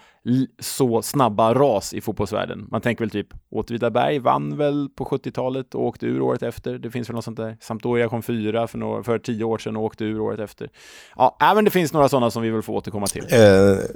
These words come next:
Speaker 2: nu tänkte jag på en, en som jag glömde bort. Wigan, eh, vann väl F A-cupen samma år som de åkte ur, va?
Speaker 1: Mm. Så är det. Och så åkte de,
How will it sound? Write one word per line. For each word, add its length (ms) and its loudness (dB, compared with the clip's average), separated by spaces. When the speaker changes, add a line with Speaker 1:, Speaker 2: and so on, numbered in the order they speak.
Speaker 2:
nu 120 6
tänkte 300 6
jag 100 4
på 80 4
en, 320 4
en 200 4
som 180 2
jag 120 4
glömde 920 4
bort. 460 -2
Wigan, 560 6
eh, 200 10
vann 380 4
väl 100 8
F 140 6
A-cupen 300 4
samma 240 4
år 100 6
som 140 0
de 120 4
åkte 200 2
ur, 60 2
va? 280 -2
Speaker 1:
Mm. 300 0
Så 100 2
är 80 2
det. 100 0
Och 160 -10
så 80 6
åkte 200 4
de, 220 2